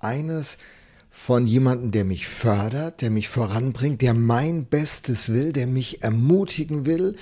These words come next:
und vor Schaden bewahren will? Sehe ich Gott so, dann werde ich die Frage nach seinem Willen und Plan für mein Leben ganz anders einordnen, als wenn ich denke, dass Gott es nicht gut mit mir meint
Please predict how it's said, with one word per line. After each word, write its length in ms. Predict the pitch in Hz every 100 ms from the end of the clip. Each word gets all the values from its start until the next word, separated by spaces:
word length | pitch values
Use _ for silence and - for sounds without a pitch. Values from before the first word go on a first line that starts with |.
| - - - -
und 160 | 123
vor 220 | - 127
Schaden 560 | 110 - 123 131 127 110
bewahren 680 | 104 90 101 85 110 123 123
will? 200 | 156 180
Sehe 600 | - - - 139 156 147
ich 340 | - 123 -
Gott 260 | - 123 113
so, 640 | - - 165 147 135 240 - - - - -
dann 260 | 139 170
werde 320 | 135 143 135 131
ich 360 | 117 117 113
die 120 | 113
Frage 420 | 107 123 151 170 135
nach 200 | 117 -
seinem 420 | 123 113 107 98
Willen 320 | 156 202 165
und 220 | 107 104
Plan 480 | - 127 147 151 160
für 160 | - 127
mein 240 | 110 107
Leben 420 | 104 117 135 135 - - -
ganz 360 | 131 113 104 -
anders 560 | 156 196 202 151 120 -
einordnen, 960 | 117 110 104 95 95 95 113 110 120 - - - -
als 220 | 113 120
wenn 100 | 139
ich 160 | 135 -
denke, 400 | 135 143 151 139
dass 240 | 123 -
Gott 220 | 139 135
es 180 | 123 -
nicht 380 | 139 170 180 -
gut 260 | 147 107
mit 220 | 107 95 104
mir 160 | 95
meint 500 | 92 82 82 92 -